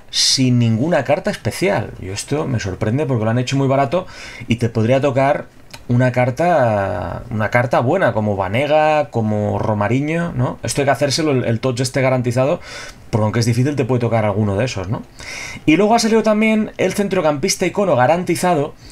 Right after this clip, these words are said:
Esto me gustaría hacerlo, pero es que el precio es un poco alto, genios. Es que, es que no lo entiendo. ¿Cómo pueden haber puesto los mismos requisitos que para un delantero?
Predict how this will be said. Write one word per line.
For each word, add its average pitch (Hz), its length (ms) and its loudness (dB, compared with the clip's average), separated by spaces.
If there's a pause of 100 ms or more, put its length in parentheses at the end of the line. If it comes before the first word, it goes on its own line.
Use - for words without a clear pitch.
(460)
Esto 190 300 0
me 160 100 2
gustaría 131 500 2
hacerlo, 165 460 0 (920)
pero 120 120 4
es 131 80 2
que - 120 -2
el 185 100 0
precio 175 240 0
es 165 80 0
un 120 100 4
poco 117 300 0
alto, 127 260 -2
genios. 120 320 -4
Es 98 140 -4
que, 117 140 -4 (100)
es - 160 0
que 135 140 -2
no 175 100 0
lo 143 100 0
entiendo. 117 480 -2
¿Cómo 165 240 0
pueden 190 240 2
haber 143 160 4
puesto 151 300 -2
los 143 80 2
mismos 139 240 2
requisitos 127 420 0
que 175 100 -2
para 117 220 0
un 123 80 2
delantero? 113 560 -2